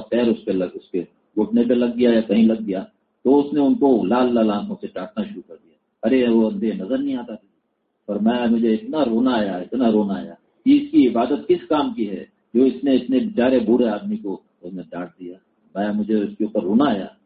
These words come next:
کہ یہ شخص کی، اس کی عبادت کی معلوم نہیں قبول بھی ہے کہ نہیں۔ تو دوستو اپنے آپ کو کیا اچھا سمجھنا، تو جو بھی توفیقات ہو جائے، نیکی کی توفیق ہو جائے،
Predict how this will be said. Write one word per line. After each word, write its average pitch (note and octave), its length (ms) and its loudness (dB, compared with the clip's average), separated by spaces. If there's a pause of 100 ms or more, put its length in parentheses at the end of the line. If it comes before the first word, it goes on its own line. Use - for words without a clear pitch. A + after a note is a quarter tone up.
(160)
کہ G#2 60 -8
یہ A2 260 4
شخص A2 220 -6
کی، A2+ 120 0
اس G2+ 140 -10
کی A2+ 80 0
عبادت G#2 380 -4
کی G#2+ 120 -10
معلوم G#2 280 0
نہیں A2+ 200 4
قبول G#2 320 0
بھی E2+ 140 -6
ہے G#2+ 100 -2
کہ A2+ 160 -16
نہیں۔ - 120 -20 (1040)
تو - 60 -16 (140)
دوستو B2+ 320 0
اپنے A#2 260 0
آپ A2 220 -2
کو G2 80 -10
کیا D#3 220 -2
اچھا A#2 440 -2
سمجھنا، E2 360 -14 (460)
تو G#2+ 100 4 (120)
جو D3 100 6 (160)
بھی D#3 120 4 (140)
توفیقات A2+ 640 -2
ہو G2 80 -4
جائے، A2+ 300 0
نیکی G#2 460 -2
کی - 120 -18
توفیق A2+ 400 -4
ہو F2 100 -10
جائے، A#2+ 280 0